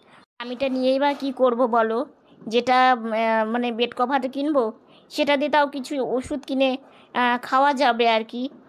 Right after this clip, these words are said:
অনেক চিন্তাভাবনা করে এরকম কমের মধ্যেই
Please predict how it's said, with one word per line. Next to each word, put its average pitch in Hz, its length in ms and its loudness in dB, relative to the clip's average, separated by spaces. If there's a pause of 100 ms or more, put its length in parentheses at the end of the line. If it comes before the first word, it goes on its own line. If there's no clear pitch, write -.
(200)
অনেক 277 340 0
চিন্তাভাবনা 294 580 0
করে 285 260 2
এরকম 269 420 0
কমের 240 340 -2
মধ্যেই 247 400 -2